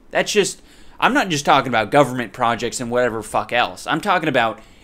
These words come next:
everyone on Kickstarter, everyone in the fucking world, they underestimate how much gon-, it's gonna cost, especially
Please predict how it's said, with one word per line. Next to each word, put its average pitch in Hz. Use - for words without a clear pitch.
everyone 180
on 185
Kickstarter, 139
everyone 156
in 151
the 131
fucking 143
world, 117
they 120
underestimate 135
how 117
much 113
gon-, 123
it's 110
gonna 117
cost, -
especially 160